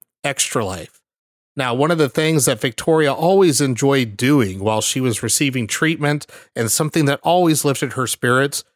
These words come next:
was gaming. It was playing board games. It was playing video games. It was something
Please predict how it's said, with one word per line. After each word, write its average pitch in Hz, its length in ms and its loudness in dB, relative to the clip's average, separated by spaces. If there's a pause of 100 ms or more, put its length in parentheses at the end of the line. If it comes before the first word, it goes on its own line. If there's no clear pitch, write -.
(180)
was 127 300 2
gaming. 120 560 0 (100)
It 127 80 -8
was 110 140 -6
playing 143 300 -2
board 156 280 2
games. 95 360 -8
It 131 60 0
was 147 120 2
playing 165 280 0
video 170 280 4
games. 101 340 -4
It 131 120 -2
was 127 120 -2
something 180 540 0